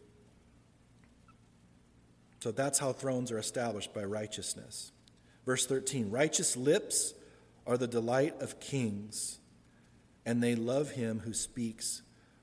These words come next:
what is right." So if you're an advisor to a king,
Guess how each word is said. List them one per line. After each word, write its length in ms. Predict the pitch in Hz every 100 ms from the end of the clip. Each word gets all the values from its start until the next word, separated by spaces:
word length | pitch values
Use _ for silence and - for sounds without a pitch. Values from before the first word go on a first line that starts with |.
| - -
what 160 | 110
is 180 | 107 95
right." 560 | 92 95 92 - - - - - - - -
So 180 | - 127
if 140 | 117
you're 120 | 143 156
an 60 |
advisor 600 | 165 110 110 123 131 139
to 200 | 135 143
a 40 | 120
king, 500 | - 139 127 147